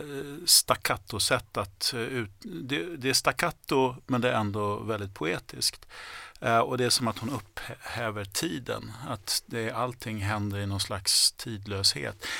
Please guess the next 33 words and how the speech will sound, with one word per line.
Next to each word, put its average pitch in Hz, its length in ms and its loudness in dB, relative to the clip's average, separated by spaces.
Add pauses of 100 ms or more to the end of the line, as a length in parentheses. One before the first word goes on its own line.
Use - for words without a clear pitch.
(140)
Men 135 200 6
jag 143 100 4
ska - 120 2
s-, 170 140 2
också 180 260 2
säga, 160 200 8
när 147 140 10
du 139 60 6
frågar 156 320 6
om 202 100 2
språk, - 840 -2
vilket 123 180 -6
jag 120 120 2
läste, 113 380 2
så 135 160 4
var 127 180 4
hon 165 240 0
en 117 160 2
av 107 60 0
de 113 80 -4
första 117 380 -4
som 123 140 -4
jag 110 100 -4
läste 107 300 -4
seriöst - 880 0
på, - 300 -8
på, 98 360 -6 (680)
på 117 120 -8
franska. 110 600 0 (500)
Eh, 107 640 2
och, 110 580 -4
eh, 110 360 -2
den 117 720 -2